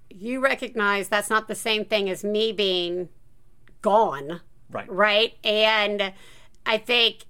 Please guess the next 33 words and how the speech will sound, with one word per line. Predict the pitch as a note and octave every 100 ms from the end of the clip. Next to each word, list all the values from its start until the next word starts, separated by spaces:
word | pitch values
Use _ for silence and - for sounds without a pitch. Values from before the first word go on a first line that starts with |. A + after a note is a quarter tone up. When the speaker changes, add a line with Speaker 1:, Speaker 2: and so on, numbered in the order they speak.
| -
Speaker 1:
it | A3+
allows | A#3 A3 A3 A3 A#3 G#3+
for | - A#3
us | A3 G3+ -
to | - G#3+ F3+ - - -
fine-tune | - A#3+ A#3 G3+ - C4 C4 A3
that | D#3 - - -
when | F3+ A3+ G#3+ G3+
we're | G3
in | G3+ A3+ A3
those | A3 G3 F#3+
situations. | - G#3+ - G3 G3+ F#3 E3 - - - -
That | G#3 F3+ A#3+ -
said, | - F#4+ C4+ A3 -
it | B3+ C4+
was | C4
less | A3+ C4+ D4+ E4
about | A#3 G3+ G3+
resentment | G3 G#3+ A#3 A3+ F#3+
that | F#3+ -
you | G3
were | F#3 E3+
baking | - G#3 G3+ G3+ F3+
or | E3+ F3+
whatever | G3+ E3 G3 G#3 A#3+ F#3+
it | D3+
is. | B2+ A#2 D3+ - - G#2+
Speaker 2:
Yeah. | G2+
Speaker 1:
It | - A#3 B3+
was | G#3+
just | - C4 B3
that, | - A#3+
like, | G#3 F#3+ F3 F3